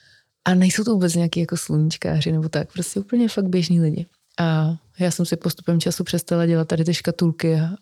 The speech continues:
a už je, už když je vidím, tak si říkám, „Tyjo, tak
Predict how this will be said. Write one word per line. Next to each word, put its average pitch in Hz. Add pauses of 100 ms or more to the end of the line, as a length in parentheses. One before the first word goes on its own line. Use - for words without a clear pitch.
(120)
a 170 (240)
už 175
je, 180
už 175
když 175
je 180
vidím, 165
tak 175
si -
říkám, 156 (1200)
„Tyjo, 160
tak 147